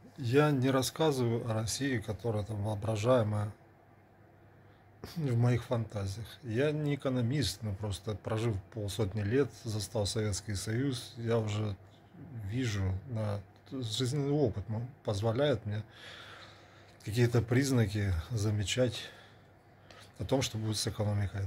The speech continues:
Да, там проблемы с яйцами, вы их решили, но в Советском Союзе тоже, понимаете, не сразу до карточек дело доходило. Тут, ну, достаточно,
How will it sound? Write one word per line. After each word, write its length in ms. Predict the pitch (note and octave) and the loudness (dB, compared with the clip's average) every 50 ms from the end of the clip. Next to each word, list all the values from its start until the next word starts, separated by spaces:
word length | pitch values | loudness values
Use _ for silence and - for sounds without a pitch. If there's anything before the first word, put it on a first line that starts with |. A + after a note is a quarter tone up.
| F#2+ G2 | -2 0
Да, 160 | A#2+ C3 C#3+ | 2 2 2
там 240 | D3 - A#2 G#2 G2 | 2 0 -4 -4 -2
проблемы 460 | - - A2+ G#2+ G#2 A2+ G#2+ A2 G#2+ | -2 -2 -2 0 0 0 0 0 0
с 120 | G2 - - | 0 0 2
яйцами, 440 | B2 C3+ C3 B2 - A2 G2+ G#2 | 2 2 2 2 -2 -2 -2 -2
вы 140 | G2 G#2+ G#2+ | 0 0 -2
их 120 | F#2+ - - | -2 -2 -4
решили, 460 | G#2+ G#2 - - - C3+ A#2+ G#2 G#2 | -4 -2 -2 0 0 0 0 0 0
но 180 | G#2 G#2 G#2 G2+ F#2+ | 0 0 -2 -2 -2
в 60 | - - | -4 -4
Советском 400 | A2+ A2+ A2 - - - A2 G2+ | -4 -4 -4 -4 -6 -6 -6 -6
Союзе 380 | - - B2+ B2 G#2+ A2 A2 | -2 0 0 0 0 0 -4
тоже, 340 | - - D#3+ A#2+ F#2+ G2+ F#2+ - | -4 -2 0 0 0 0 -2 -4
понимаете, 320 | B2 A2 A2 G#2+ G#2+ - - B2 | -4 -4 -4 -4 -4 -4 -4 -2
не 120 | A#2+ A#2+ | -2 0
сразу 320 | A2+ - B2 A2 G#2 G#2+ G#2 | 2 2 4 4 4 2 2
до 140 | G#2 B2 | 2 0
карточек 500 | A#2 - A#2+ A2+ - - G2 - A#2+ A2+ | 2 4 2 2 2 0 -2 0 0 0
дело 260 | G#2+ A2+ A#2 G#2 G#2 G#2+ | 0 0 0 0 0 0
доходило. 560 | A2 A2 - - A#2+ G2 G#2 G#2+ A2 G#2+ - - - - - - - - - - - - - - - - - - - - - - - - - - - - - - - - - - - - - - - - - - - - - - - - - - - - - | -2 -2 -2 -2 -2 -2 -2 -4 -6 -8 -10 -16 -20 -20 -20 -20 -20 -20 -20 -18 -18 -18 -16 -18 -18 -18 -20 -20 -20 -20 -20 -20 -20 -20 -20 -20 -20 -20 -20 -20 -20 -20 -20 -20 -20 -20 -20 -20 -20 -20 -20 -20 -20 -20 -20 -20 -20 -20 -20 -20 -20 -14 -6
Тут, 160 | - D3+ E3 - - - - | -4 -4 -4 -4 -6 -6 -2
ну, 160 | F#3 F3+ E3 | 0 2 4
достаточно, 840 | D3 E3 D#3+ D#3 - F3+ E3 D#3+ E3 D3 - - D3 D3 D3 D3+ | 6 6 4 6 6 4 6 6 6 4 4 4 4 6 6 6